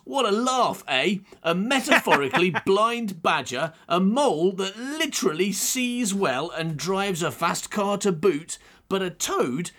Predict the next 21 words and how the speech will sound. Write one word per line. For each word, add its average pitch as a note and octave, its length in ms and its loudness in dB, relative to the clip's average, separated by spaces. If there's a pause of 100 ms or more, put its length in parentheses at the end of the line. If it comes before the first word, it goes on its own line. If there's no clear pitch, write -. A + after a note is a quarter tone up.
(120)
that B3 100 -4
is B3 140 -2
just - 320 -6
kind C4+ 280 -4
of - 100 -6
sensible A3 680 -2
and D#3+ 240 -8
really A3 320 -2
rather E3+ 440 0
pointless C#3 560 -4
and A#2 80 -6
in A#2 180 -4
no E3+ 220 0
way C3 260 -2
the A2+ 100 -6
most G#2 300 -8
interesting D3 540 -2
character A#2 500 -6
in G3 200 -4
the A2+ 100 -6
story. G2 560 -4